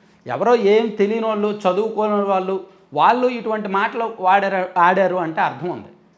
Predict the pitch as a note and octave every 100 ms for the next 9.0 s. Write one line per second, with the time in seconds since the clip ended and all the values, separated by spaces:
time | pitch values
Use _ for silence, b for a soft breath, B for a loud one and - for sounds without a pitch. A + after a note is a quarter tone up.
0 | _ B3 C4 F#3 G#3 C4 A3+ G#3 E3+ C#3
1 | B2 C3 G3+ E3 G#3+ G#3+ G3+ F#3 F3 G3+
2 | F#3+ C#3+ A#2 G#2 - _ - C#3+ C#3 F#3
3 | - G#3 G3+ G3 F3+ E3 G3 G3+ G3 F#3+
4 | G3 - G3 F3+ - F#3+ - A#3 B2+ b
5 | b b D#3+ D#3 F3+ A3 G#3+ A#2+ - b
6 | b b b _ G3 A3+ D#3 F3 G#3+ B3
7 | A#3+ A3+ G#3+ A3+ A3 G3 F#3+ F3+ A3+ A3
8 | A#3 G#3 A#2 - E3 G3 A#3 A#3 G#3+ E3